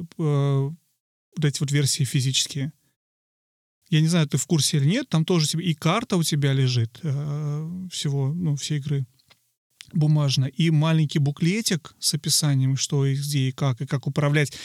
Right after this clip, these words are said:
и как кнопки нажимать. Понимаешь, это, понятно, что никто сейчас это читать не будет, но это вот дань, дань, э, в-, культуре, да, так раньше делалось. Там лежат стикеры с, э, с этим, с-, это вот именно набор, к-,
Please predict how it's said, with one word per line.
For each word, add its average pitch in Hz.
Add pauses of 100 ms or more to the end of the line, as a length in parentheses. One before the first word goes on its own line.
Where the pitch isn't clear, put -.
и -
как 165
кнопки 156
нажимать. 123
Понимаешь, 160
это, 190 (300)
понятно, 220
что -
никто 190
сейчас -
это 151
читать -
не 190
будет, 339
но 180
это 226
вот 147
дань, 196 (440)
дань, 175
э, 151
в-, 151
культуре, 151 (100)
да, 147
так -
раньше 147
делалось. 135 (460)
Там 170
лежат 160
стикеры 175
с, -
э, 143
с -
этим, 139
с-, - (280)
это 202
вот 220
именно 220
набор, 170 (380)
к-, -